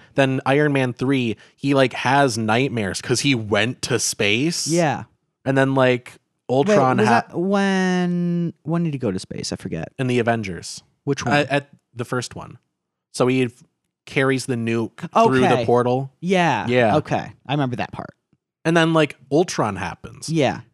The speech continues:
Speaker 1: And then Civil War i-, is, his whole, his whole story in that movie is a direct result of that.
Speaker 2: Mm-hmm. Well, and then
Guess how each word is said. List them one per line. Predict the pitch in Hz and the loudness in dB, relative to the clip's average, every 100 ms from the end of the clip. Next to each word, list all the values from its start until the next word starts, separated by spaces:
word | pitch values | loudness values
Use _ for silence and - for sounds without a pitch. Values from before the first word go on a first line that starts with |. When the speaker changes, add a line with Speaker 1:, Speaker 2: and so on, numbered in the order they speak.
| - | -4
Speaker 1:
And | 135 135 | 0 2
then | 135 143 | 0 -2
Civil | - 190 180 160 | 2 4 4 6
War | 180 180 147 135 127 | 6 6 6 2 -2
i-, | |
is, | 127 127 110 127 131 123 - 101 123 | -2 -2 -4 -4 -4 -8 -14 -16 -6
his | 123 180 | 0 0
whole, | - 190 180 175 160 - _ | 4 6 8 6 2 -4 _
his | 143 160 | 0 2
whole | - 185 170 156 143 139 | 6 6 6 6 2 -2
story | - - 151 165 143 127 107 | -2 2 4 4 2 0 -2
in | 123 | 0
that | 127 123 | 0 0
movie | 120 151 151 117 | 2 2 2 0
is | 113 | 0
a | |
direct | 110 104 107 - | -2 2 2 0
result | 113 107 147 165 - | -4 0 2 2 -2
of | 98 | -6
that. | 180 165 | -4 -2
Speaker 2:
Mm-hmm. | 156 - _ _ _ - 233 | -4 -8 _ _ _ -4 0
Well, | 247 | 2
and | |
then | 269 | 2